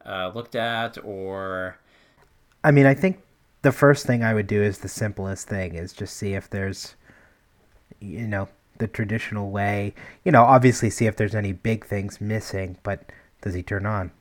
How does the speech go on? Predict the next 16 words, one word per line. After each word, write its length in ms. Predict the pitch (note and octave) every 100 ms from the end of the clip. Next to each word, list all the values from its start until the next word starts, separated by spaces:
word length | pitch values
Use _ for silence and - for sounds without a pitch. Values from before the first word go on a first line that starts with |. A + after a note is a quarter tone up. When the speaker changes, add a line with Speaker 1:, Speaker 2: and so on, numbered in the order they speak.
| _ _ _ -
Speaker 2:
You 240 | - A#2+ G#2+
know? 380 | - F#3 - -
<laughs> 40 | - - _ _ _ -
Speaker 1:
I 40 |
think 180 | C#3+ F#3+
in 80 | E3+
that 180 | G#2+ G2+
case, 320 | - G#2 -
let's 180 | B2+ -
have 180 | D#3 D3
you 160 | C3 A2+
roll 460 | G#2 G#2 G#2 G#2 - -
your 480 | G#2 F#2 F#2+ F#2
mental 520 | F#2 G2+ A2+ C#3+ C#3+ C#3+
plus 260 | F2+ D#2+ G#2+
no. 460 | G2+ A#2+ C#3 D3